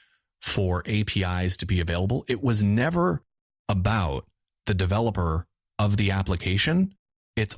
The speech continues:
always been about the consumer of the application. A developer developing an application doesn't need an A P I. It's all about the customer's customer,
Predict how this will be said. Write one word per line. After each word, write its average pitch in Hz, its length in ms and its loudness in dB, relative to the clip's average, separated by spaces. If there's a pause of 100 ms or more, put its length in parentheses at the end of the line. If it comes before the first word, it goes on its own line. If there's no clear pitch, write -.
(100)
always 113 480 2
been 90 480 0
about 90 260 -2
the - 80 -2
consumer 95 640 0
of 80 140 -4
the 82 100 -2
application. - 540 -4 (140)
A 135 60 2
developer 151 640 0
developing 127 460 0
an 104 80 2
application 107 600 0
doesn't 131 360 0
need 101 260 2
an 110 120 0
A 104 120 -2
P 117 200 0
I. 156 380 -2 (280)
It's 127 220 -2 (120)
all 165 440 4
about 92 420 0 (380)
the 104 80 -2
customer's 107 680 0
customer, - 640 -2